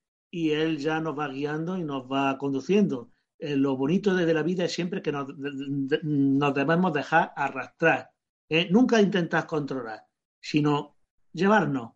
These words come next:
como cuando uno va en una barca y el agua le va llevando al río y le va diciendo dónde tiene que ir y a dónde que no.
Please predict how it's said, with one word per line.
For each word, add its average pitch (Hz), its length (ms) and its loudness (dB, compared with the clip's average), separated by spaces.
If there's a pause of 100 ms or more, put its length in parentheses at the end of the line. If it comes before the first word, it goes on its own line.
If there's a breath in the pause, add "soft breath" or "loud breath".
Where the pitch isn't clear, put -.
(120)
como 147 260 -4
cuando 151 280 2
uno 196 180 6
va 185 120 4
en 185 60 2
una 170 140 4
barca 175 500 2 (300 soft breath)
y 151 140 2
el 147 100 4
agua 170 240 6
le 156 80 6
va 151 140 4
llevando 151 420 2
al 147 140 0
río 170 480 -2
y 156 100 -4
le 147 80 -2
va 156 100 -2
diciendo 156 680 -2
dónde 151 320 -2
tiene 147 280 -6
que 143 140 -4
ir 156 220 4
y 139 160 0
a 135 80 -4
dónde 135 280 -4
que 135 120 -2
no. - 240 -4